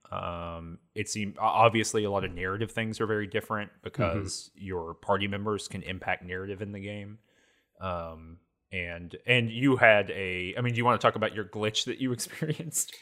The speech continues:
Speaker 2: Yeah, I mean, I'm gonna go ahead and, uh, and kinda ask the question, so we'll, we'll get it out of the way.
Speaker 1: Mm-hmm.
Speaker 2: Um, t-, t-, t-, t-, t-, James asked this question in the Discord.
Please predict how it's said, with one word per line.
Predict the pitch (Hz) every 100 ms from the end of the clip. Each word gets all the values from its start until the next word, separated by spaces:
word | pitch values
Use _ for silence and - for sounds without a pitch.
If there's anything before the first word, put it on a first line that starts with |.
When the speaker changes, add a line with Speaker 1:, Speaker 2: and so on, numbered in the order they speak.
| - - - - -
Speaker 2:
Yeah, | 220 262 220
I | 156
mean, | 170 165
I'm | 175 202
gonna | 208
go | 151 160
ahead | 147 139 139
and, | 123 107 101
uh, | 95 95 98 107 -
and | 131 104
kinda | - - 107
ask | 120 113 -
the | 104
question, | - 101 - - 101 104
so | - 104
we'll, | 98 104
we'll | 107
get | 107
it | 101
out | 95 90
of |
the | 90
way. | 92 98 87 82 - _
Speaker 1:
Mm-hmm. | 123 117 101 78 -
Speaker 2:
Um, | 120 107 104 101 95 - _ _ _ -
t-, | - -
t-, | -
t-, | -
t-, | -
t-, | - 160 156 147 143 - - - - _
James | 127 123 156 147 107
asked | 104 95 -
this | 92 -
question | - 90 - 104
in | 98
the | 90
Discord. | 90 - - 90 98 117